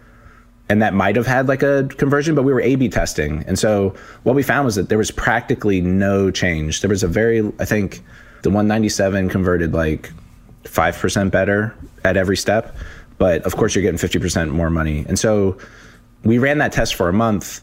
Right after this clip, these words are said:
and then that gave us the data to basically know that, hey, if we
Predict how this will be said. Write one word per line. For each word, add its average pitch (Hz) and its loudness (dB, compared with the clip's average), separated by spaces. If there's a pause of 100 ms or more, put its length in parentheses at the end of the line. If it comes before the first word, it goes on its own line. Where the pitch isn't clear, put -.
and 95 2
then 92 0
that 92 0
gave 98 2
us 92 0
the 87 0
data 85 0
to - -2
basically 82 0
know 87 0
that, 78 0
hey, 120 2
if 87 -4
we 87 0